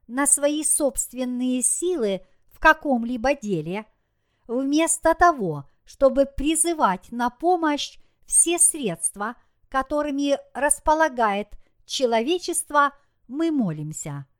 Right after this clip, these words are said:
«Боже, ниспошли нам то-то и то-то. Мы очень нуждаемся в этом». Даже если в настоящий момент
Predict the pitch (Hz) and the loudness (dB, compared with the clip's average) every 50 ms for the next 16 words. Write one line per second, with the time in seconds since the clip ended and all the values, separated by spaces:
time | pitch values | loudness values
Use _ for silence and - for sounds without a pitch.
0 | _ _ _ _ _ _ _ _ _ _ _ _ 196 196 220 320 349 349 311 277 | _ _ _ _ _ _ _ _ _ _ _ _ -14 -6 -2 2 6 6 6 6
1 | - 180 156 143 139 139 _ _ _ _ _ _ _ _ 220 220 240 247 269 285 | 4 -2 -10 -10 -10 -14 _ _ _ _ _ _ _ _ -10 -6 -4 0 0 2
2 | 277 - - - - 277 285 - - - 320 311 339 339 311 302 294 277 277 269 | 0 0 -2 0 0 0 0 0 -6 -8 -4 -2 -2 0 0 0 0 0 0 0
3 | 254 254 - _ _ _ - 277 285 330 349 339 - 359 339 349 330 349 _ - | -4 -8 -10 _ _ _ -4 0 2 2 2 4 2 0 0 0 -4 -8 _ 0
4 | 285 220 165 147 - 156 143 139 139 _ _ _ _ _ _ _ _ _ 233 254 | 0 0 0 0 -4 -10 -12 -12 -14 _ _ _ _ _ _ _ _ _ -6 -2
5 | 269 277 269 - _ _ - 285 359 381 - - 359 339 320 302 - - _ _ | 2 2 2 2 _ _ 2 4 4 4 4 2 -2 -2 -2 -2 -6 -10 _ _
6 | _ 220 233 302 349 339 311 294 226 226 185 165 151 156 165 170 - - 208 202 | _ -8 -2 0 0 0 -2 -2 -4 -4 -4 -4 -8 -8 -6 -4 -4 -4 -4 -8
7 | 196 180 139 135 - 139 131 131 139 135 _ _ _ _ _ _ _ _ _ 190 | -8 -8 -10 -10 -10 -14 -14 -14 -14 -18 _ _ _ _ _ _ _ _ _ -16
8 | 196 202 233 247 262 277 262 233 254 262 262 262 254 247 - _ _ _ 220 202 | -4 0 4 4 4 4 2 0 -2 0 0 0 -2 -4 -10 _ _ _ -12 -10
9 | 196 233 311 359 - - - 359 349 311 302 285 294 285 - - - 277 269 269 | 0 4 4 4 4 2 0 0 0 0 2 0 0 0 -2 -2 0 0 0 2
10 | 277 294 320 320 - - 330 320 330 330 339 330 320 269 202 156 139 143 143 - | 0 0 0 -2 -4 -4 -4 -4 -2 -2 -2 0 0 0 0 0 -2 -4 -10 -14
11 | - | -18